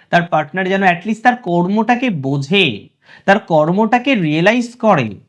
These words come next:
তার কর্মটাকে সাপোর্ট করতে পারে। পার্টনার যদি সাপোর্টিভ না হয়, কোনো জাতক জাতিকা কিন্তু কর্ম করে শান্তি পায় না। It is very important to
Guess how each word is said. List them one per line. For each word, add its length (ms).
তার 140
কর্মটাকে 680
সাপোর্ট 540
করতে 340
পারে। 300
পার্টনার 640
যদি 240
সাপোর্টিভ 720
না 200
হয়, 360
কোনো 320
জাতক 360
জাতিকা 500
কিন্তু 380
কর্ম 380
করে 260
শান্তি 420
পায় 180
না। 180
It 60
is 120
very 400
important 680
to 80